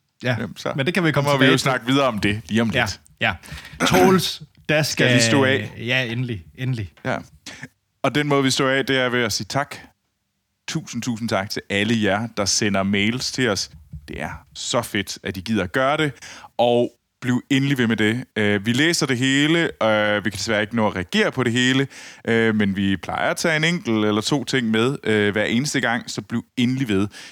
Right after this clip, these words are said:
Speaker 2: I kan sende ris, ros, an-, jeres egne anbefalinger, noget, vi burde tjekke ud. Hvad end I har lyst til, bare send det til os. Og vores mail er fedtpodcast snabel A gmail punktum com. <laughs> Anders sidder og laver håndgeving,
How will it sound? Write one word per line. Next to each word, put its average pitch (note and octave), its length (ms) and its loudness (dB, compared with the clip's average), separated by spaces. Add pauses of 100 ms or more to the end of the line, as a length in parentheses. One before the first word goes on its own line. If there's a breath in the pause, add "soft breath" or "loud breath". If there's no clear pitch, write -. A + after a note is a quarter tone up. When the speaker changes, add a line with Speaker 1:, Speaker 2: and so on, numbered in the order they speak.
(120)
Speaker 2:
I - 60 -8
kan - 80 -4
sende A2 240 2
ris, D3+ 560 2
ros, D3 560 4 (300)
an-, F#3 200 0 (100)
jeres - 160 0
egne G3+ 240 2
anbefalinger, A2 580 2
noget, D3 360 2
vi D3 360 2 (120)
burde C#3+ 160 0
tjekke - 240 0
ud. G3+ 160 2 (280)
Hvad F3+ 160 0 (120)
end F#3+ 180 2
I G3+ 40 2
har E3 80 2
lyst C3+ 220 -2
til, C#3 140 -8 (180)
bare - 180 -6
send A2+ 220 0
det F2 80 -8
til G2+ 160 -2
os. F2+ 120 -2
Og - 100 -12
vores G2 180 -6
mail D#3+ 380 2
er G#2+ 160 0 (280 loud breath)
fedtpodcast C#3+ 880 -2 (260 loud breath)
snabel C#3 440 0
A A#2 140 2 (580)
gmail A2 380 -2
punktum C3+ 300 -8
com. B2+ 220 -4 (1800)
<laughs> - 280 0
Anders A#2+ 240 0
sidder A#2+ 180 2
og F2+ 60 0
laver F2 260 0
håndgeving, G#2+ 600 -2